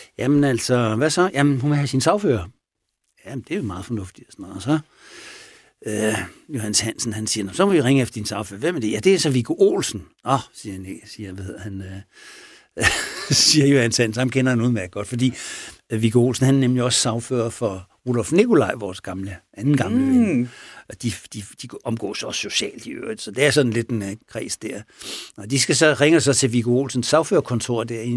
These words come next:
Speaker 1: i den indre by, der, men han er ikke rigtig til at få fat i, for han er ude og ture den, som de siger. <laughs> Han er ude at drikke på værtshusene. Og det gør han altså hele natten,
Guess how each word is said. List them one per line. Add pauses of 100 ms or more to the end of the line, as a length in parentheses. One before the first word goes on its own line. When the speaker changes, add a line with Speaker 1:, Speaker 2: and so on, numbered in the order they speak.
(120)
Speaker 1:
i
den
indre
by,
der,
men
han
er
ikke
rigtig (360)
til
at
få
fat
i,
for
han
er
ude
og
ture
den,
som
de
siger. (920)
<laughs>
Han
er
ude
at
drikke
på
værtshusene. (960)
Og
det
gør
han
altså
hele
natten,